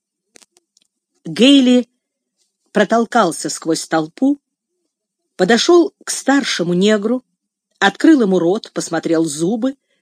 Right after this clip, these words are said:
заставил его встать, выпрямиться, нагнуться и показать мускулатуру. Потом он перешел к следующему и проделал то же самое с ним. Наступила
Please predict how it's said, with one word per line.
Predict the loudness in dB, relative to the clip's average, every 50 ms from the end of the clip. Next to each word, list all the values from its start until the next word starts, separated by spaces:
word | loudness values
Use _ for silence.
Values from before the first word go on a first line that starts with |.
| _
заставил | -4 -2 -2 0 2 2 2 2 2 0 -2
его | -4 -4 -6
встать, | -8 -10 -12 -6 -2 0 0 0 -2 -2
выпрямиться, | -2 -2 -2 -2 -2 -2 -2 -2 -2 -4 -6 -8 -8 -6
нагнуться | -6 -4 -4 -4 -2 -2 -2 -4 -4 -8 -6 -6 -6 -6 -6 _ _ _ _ _ _ _ _
и | -8 -6 -6
показать | -4 -4 -4 -4 -4 -4 -6 -4 -4
мускулатуру. | -6 -8 -6 -6 -6 -6 -6 -6 -8 -10 -16 -16 -16 -18 -20 _ _ _ _ _ _ _ _ _ _ _ _ _ _ _ _ _ _ -2
Потом | 0 2 4 4 4
он | 4 4
перешел | 4 4 4 4 2 2 0 0
к | -2
следующему | -6 -4 -2 0 0 0 -2 -4 -6 -6 -6 -4 -4 -4
и | -4
проделал | -2 -2 -2 -2 0 0 2 2 0 0
то | -2 -2 -2
же | -2 -4
самое | -6 -4 -4 -4 -4 -4 -4 -6
с | -6 -8 -10
ним. | -12 -12 -12 -14 -18 _ _ _ _ _ _ _ _ _ _ _ _ _ _ _ _ _ _ _ _ _ _ _ _ _ _ _ _ _ _ _ _ _ _ _ _ _ _ _ _
Наступила | 2 2 2 2 2 2 2 4 6 6 6 6 6 4 2 0